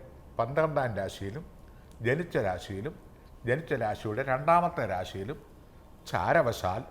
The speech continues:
രണ്ടര വർഷം വീതം ശനിഗ്രഹം സഞ്ചരിക്കുന്ന കാലയളവിനെയാണ്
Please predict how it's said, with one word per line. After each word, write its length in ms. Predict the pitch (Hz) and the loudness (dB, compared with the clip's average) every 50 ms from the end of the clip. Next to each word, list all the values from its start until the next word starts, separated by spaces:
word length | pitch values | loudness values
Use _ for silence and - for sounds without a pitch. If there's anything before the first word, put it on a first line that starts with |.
| - - - - - - - - - - - | -14 -20 -20 -20 -20 -20 -20 -20 -10 -4 -2
രണ്ടര 300 | 101 101 113 131 165 170 170 147 | -2 0 0 0 0 2 2 0
വർഷം 260 | 127 - - - 107 101 | 0 -2 -4 -4 -4 -2
വീതം 280 | 95 92 90 107 131 - - - - - - - - - - - - - | -2 -2 -2 -4 -4 -6 -8 -18 -20 -20 -20 -20 -20 -20 -20 -20 -8 -2
ശനിഗ്രഹം 540 | - 110 110 156 165 - 113 90 - - - - - - - - - - - | 0 0 2 0 0 -2 -2 -4 -4 -8 -12 -14 -18 -20 -20 -20 -18 -8 -4
സഞ്ചരിക്കുന്ന 680 | - 101 101 123 160 175 165 151 160 - 135 113 104 98 - - | -2 -2 0 2 2 2 2 0 -2 -4 -6 -4 -4 -4 -4 -2
കാലയളവിനെയാണ് 1120 | 92 90 95 123 151 165 131 98 92 92 110 135 170 175 185 180 151 123 104 92 107 | -2 -2 -2 0 0 2 4 4 4 4 4 4 2 2 2 2 2 2 2 0 -2